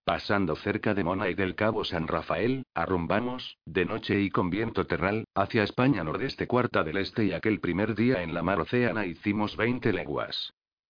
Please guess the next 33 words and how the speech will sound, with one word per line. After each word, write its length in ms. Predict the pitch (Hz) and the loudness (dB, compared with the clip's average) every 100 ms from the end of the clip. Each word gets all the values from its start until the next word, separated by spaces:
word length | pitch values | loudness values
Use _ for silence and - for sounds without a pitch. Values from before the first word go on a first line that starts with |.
| _ | _
Durante 460 | - 101 95 90 104 | 0 2 2 2 2
las 160 | 80 | 0
siguientes 560 | - 80 73 98 120 110 | -2 -6 -2 -2 0 -2
jornadas, 640 | - 64 76 101 110 - - | -2 -2 -2 -2 -4 -8 -8
en 140 | 98 98 | -2 0
algunas 420 | 92 120 110 95 | 2 4 2 2
ocasiones 560 | 90 85 107 120 110 | -2 0 2 2 0
tuvimos 460 | - 92 123 135 127 | -2 0 2 2 2
que 100 | 107 | -2
poner 300 | 82 85 98 | 0 0 0
la 140 | 101 | 0
proa 340 | 120 123 120 87 | 2 2 2 -2
al 100 | 78 | -2
norte 380 | 92 117 - 104 | 0 0 0 0
y 80 | |
en 100 | 78 | 0
otras 300 | 92 95 82 | -2 0 0
a 60 | 110 | 2
la 100 | 92 | 2
cuarta 380 | 120 123 - 98 | 2 2 2 -2
del 160 | 82 | -2
nordeste 420 | 76 92 135 - 110 | -4 -4 -4 -2 0
y 100 | 104 | 0
encontramos 680 | 101 87 78 107 120 113 | 0 0 2 4 4 2
mucha 320 | 90 113 - 104 | 0 -2 -2 -2
hierba 400 | 98 104 90 85 | 2 2 2 -2
de 160 | 82 | -2
esa 180 | 95 123 | 0 -2
que 140 | - | -2
está 260 | 69 - 131 | -8 2 2
en 120 | 113 | 4
el 100 | 104 | 0
mar. 240 | 80 71 | -2 -4